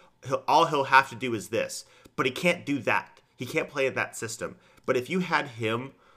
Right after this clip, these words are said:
um, in a different setting where the pressure's not as high, I wonder if it's any better. Um, I don't know. Like,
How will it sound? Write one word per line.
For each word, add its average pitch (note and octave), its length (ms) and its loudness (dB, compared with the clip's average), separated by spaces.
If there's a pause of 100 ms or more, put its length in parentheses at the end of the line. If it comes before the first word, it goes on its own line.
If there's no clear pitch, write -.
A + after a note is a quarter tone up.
(320)
um, G#2 500 2 (420)
in A2 640 -4 (180)
a G#2 80 -2
different A2 440 -6
setting C3+ 320 -2
where A2 100 0
the G2 80 -6
pressure's A#2+ 420 -8
not A#2 180 -2
as G#2+ 120 -8
high, G#2 280 0
I B2 140 2
wonder B2 400 0
if B2+ 160 -4
it's - 180 -10
any A#2 220 -2
better. G2 460 -6 (420)
Um, F#2+ 480 0 (1200)
I B2 100 4
don't B2 200 0
know. A2+ 160 0
Like, A2+ 160 -2